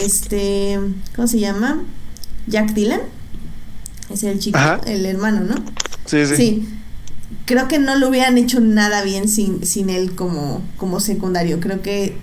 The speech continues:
Speaker 1: sí necesitabas un actor fuerte que te guiara a través de estos cambios. Entonces, súper bien. La verdad, me, me agradó bastante. Pero como digo, o sea, no creo ni volverla a ver ni comprarla.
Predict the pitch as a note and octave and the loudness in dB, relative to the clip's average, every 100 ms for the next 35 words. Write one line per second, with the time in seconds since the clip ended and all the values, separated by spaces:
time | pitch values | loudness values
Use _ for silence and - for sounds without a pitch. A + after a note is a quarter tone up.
0 | - - A#3 A3 A3 G#3+ G3+ G3 F#3 G3 | -4 0 4 4 4 4 2 2 0 0
1 | G#3+ G3 F#3 - F#3 F3 - G3+ F#3+ A#3 | -2 -2 -4 -4 -4 -4 -2 0 0 -2
2 | - - - - - - - G#3 G#3 F#3+ | 0 0 2 0 0 -2 0 0 0 0
3 | F#3+ F#3 F#3 F#3 F3 - - G3 F#3 G3+ | 2 2 4 2 2 -2 0 0 0 0
4 | G#3+ G#3+ G#3 - F#3+ F#3 F3 F3 G3+ G#3+ | 0 0 -2 -2 -2 0 0 -2 -2 2
5 | G#3+ A3+ A3 - - - - - - - | 4 4 4 2 0 -4 -10 -10 -2 0
6 | B3+ B3 C#4 E4+ F4+ - - G#3+ G#3+ A3+ | 4 4 4 4 2 2 0 2 4 4
7 | A#3 A#3 B3 A3+ G#3 G#3 G#3+ G#3 A#3 A3+ | 4 4 4 4 4 2 0 2 4 4
8 | A3 A3+ B3 B3+ B3+ B3 D4 D4+ C4+ B3 | 2 2 4 4 4 4 2 2 2 2
9 | - - - - D4 D4 C#4+ D4 C#4 C#4 | 2 2 2 2 2 2 4 4 4 4
10 | G#3+ G#3+ A3+ A3+ A#3 B3 B3 B3+ B3 A3+ | 4 4 4 6 6 6 4 4 6 6
11 | G3+ G3+ G3 A3+ C4+ B3+ C4+ E4+ G#4+ A4+ | 4 2 2 2 4 2 2 2 0 -2
12 | B3 G#3+ F#3+ F3 F#3 F3 - F3 E3+ F3+ | 0 0 0 4 6 8 6 4 4 2